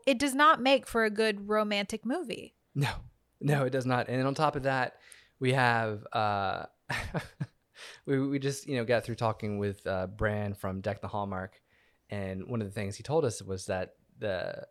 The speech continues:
Speaker 2: the plot, the trope that he hates most in Hallmark movies is the party planning, party planning for a promotion. And that's exactly what we have here. So I'm, I'm really curious to see what, what he thought about this one too.
Speaker 1: And because it, it doesn't make sense that they're like, "Oh, you might be up for, you know, the, the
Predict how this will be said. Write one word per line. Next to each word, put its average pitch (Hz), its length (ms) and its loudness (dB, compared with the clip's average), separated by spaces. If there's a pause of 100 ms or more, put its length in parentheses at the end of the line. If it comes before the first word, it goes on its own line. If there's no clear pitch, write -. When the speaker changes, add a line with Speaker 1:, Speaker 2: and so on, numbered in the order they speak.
(140)
Speaker 2:
the - 60 -6
plot, - 420 -4 (140)
the 113 120 0
trope - 600 2
that 107 140 0
he 110 80 -6
hates 107 280 -4
most 110 200 -4
in 104 60 -8
Hallmark 131 300 -2
movies 92 440 -6 (640)
is 107 140 -2
the 110 80 -4
party 131 260 2
planning, 80 440 -8 (300)
party 127 240 4
planning 131 300 0
for 127 100 -2
a 120 60 2
promotion. 113 480 -4 (720)
And 117 120 -2
that's 113 180 -2
exactly 104 360 -4
what 90 80 -4
we 92 80 -6
have 92 240 -6
here. 92 200 -12
So 95 400 -4 (380)
I'm, 110 200 -4
I'm 131 180 0
really 143 180 4
curious 113 340 0
to 113 60 -10
see 101 280 -4
what, 92 320 -4
what 95 140 -4
he 104 80 -8
thought 82 220 -8
about 82 200 -10
this - 160 -14
one 95 120 -16
too. - 240 -14 (320)
Speaker 1:
And 247 160 2
because 269 280 4
it, 226 140 6
it 233 160 8
doesn't 220 300 8
make - 180 -8
sense - 300 -8
that 208 120 -4
they're 214 160 -2
like, 208 160 -2
"Oh, 277 140 12
you 262 180 4
might 269 220 4
be 233 120 6
up 226 180 8
for, 214 220 4
you 208 160 2
know, 202 180 0
the, 202 440 2
the 190 500 2